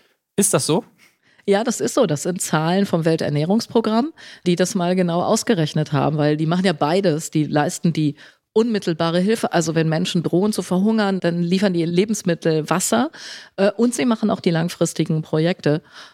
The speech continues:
Speaker 2: wo Wasserleitungen gebaut werden, wo einfach Landwirtschaft verändert wird zum Beispiel. Und deswegen konnten die das ganz genau ausrechnen. Und das heißt, ein Euro in langfristige Selbstständigmachen sozusagen investiert,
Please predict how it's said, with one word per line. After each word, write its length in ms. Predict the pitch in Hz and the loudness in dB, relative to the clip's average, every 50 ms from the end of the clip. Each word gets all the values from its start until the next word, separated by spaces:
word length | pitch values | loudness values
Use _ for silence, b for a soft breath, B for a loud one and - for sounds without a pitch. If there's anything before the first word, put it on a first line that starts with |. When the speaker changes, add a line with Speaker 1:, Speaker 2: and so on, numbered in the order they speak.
| B _ | B _
Speaker 2:
wo 140 | - 151 156 | 0 0 0
Wasserleitungen 540 | 170 - - 156 147 147 147 - 151 147 | 0 0 0 0 0 0 0 0 -2 -2
gebaut 420 | 143 147 143 139 139 143 143 - 147 | -2 -2 -2 0 0 0 -2 -2 -2
werden, 300 | 143 143 139 143 143 135 | -2 0 0 -2 -2 -2
wo 320 | 139 139 139 139 139 143 - | 0 0 0 0 0 -2 -2
einfach 280 | - - 139 - 143 139 | -2 -2 -2 -2 -2 0
Landwirtschaft 680 | 151 151 185 185 - - 147 - - 147 131 135 - - | 0 2 0 0 0 0 -2 0 0 -2 -2 -2 -4 -4
verändert 560 | - 131 - - - 139 131 135 135 135 - | -4 -2 -2 -2 -2 0 0 0 -2 -2 -2
wird 200 | 120 117 - - | -4 -4 -4 -4
zum 140 | - 143 - | -6 -6 -4
Beispiel. 360 | - - - - - - 165 B B B B B - | -4 -6 -4 -4 -4 -6 -6 B B B B B -2
Und 60 | 165 | 0
deswegen 380 | 190 208 - 208 180 160 175 180 - | 0 2 2 0 0 -2 -4 -6 -2
konnten 260 | - 196 220 285 - | 0 0 0 0 0
die 80 | 247 208 | 0 0
das 180 | 185 170 - - | 0 0 0 0
ganz 200 | 175 175 - - | -2 -2 0 0
genau 220 | 175 156 143 135 | 0 0 0 0
ausrechnen. 760 | - - 131 143 160 - - 165 180 190 - 262 311 294 - | 0 0 0 0 -2 -2 0 0 -2 0 0 -2 -2 -2 0
Und 140 | - 165 - | -2 -2 0
das 140 | 170 - - | 0 0 0
heißt, 220 | 175 165 - B B B B B B _ | 0 0 -2 B B B B B B _
ein 260 | - 170 185 202 214 | 0 0 0 0 0
Euro 480 | - - 175 170 185 170 175 175 - - - | 0 0 0 0 0 0 0 -2 -2 -2 0
in 140 | 165 160 156 | 0 0 2
langfristige 1040 | 156 160 165 196 214 220 - - - 208 214 - - - 214 185 185 175 175 - - _ _ | 2 2 2 2 0 -2 -4 -2 0 0 0 0 -2 -2 -2 0 0 0 0 -2 -6 _ _
Selbstständigmachen 1080 | - - - - - - - - - - 254 240 240 240 - - 226 240 - 247 226 | -4 0 0 0 0 0 -2 -2 0 0 0 2 0 0 0 0 -2 0 2 2 2
sozusagen 720 | 220 - 220 - - - - 220 202 208 202 202 208 208 208 | 2 2 0 -2 -2 -4 -2 0 0 2 2 2 0 0 0
investiert, 580 | - 208 208 208 220 214 - - 220 220 220 | 0 0 0 0 0 0 0 0 0 0 0